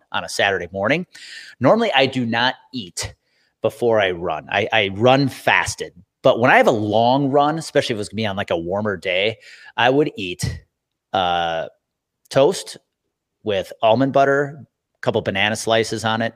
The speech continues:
and some mahuka, manuka honey. Sorry, manuka honey. And that would just give me that, that energy I needed, the carbs I needed to really feel good. So Friday morning,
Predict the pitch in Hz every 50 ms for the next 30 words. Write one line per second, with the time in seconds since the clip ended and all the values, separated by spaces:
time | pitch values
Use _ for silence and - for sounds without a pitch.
0 | _ _ - 101 92 92 92 92 90 - - 107 92 92 90 90 87 - - 107
1 | 107 113 117 104 - - 98 92 87 - - _ _ _ _ _ 110 110 120 123
2 | 120 120 113 92 - 95 87 78 - _ _ _ _ _ _ _ _ - - 82
3 | 78 76 - 95 98 110 107 87 - 85 80 82 - - _ _ _ _ _ _
4 | - - - _ _ - - - - - - _ _ _ - 131 123 123 123 120
5 | 120 123 139 - - 131 165 165 - - 147 151 160 147 117 123 110 - - -
6 | - - 123 117 - - 151 147 156 160 139 113 113 113 104 98 104 98 101 113
7 | 113 127 113 104 107 - - 135 127 127 131 120 110 123 110 110 117 117 107 110
8 | - - 113 107 113 110 95 - 113 107 101 120 123 95 - - 135 120 101 98
9 | - - - - - _ - 147 143 151 151 151 160 165 175 190 196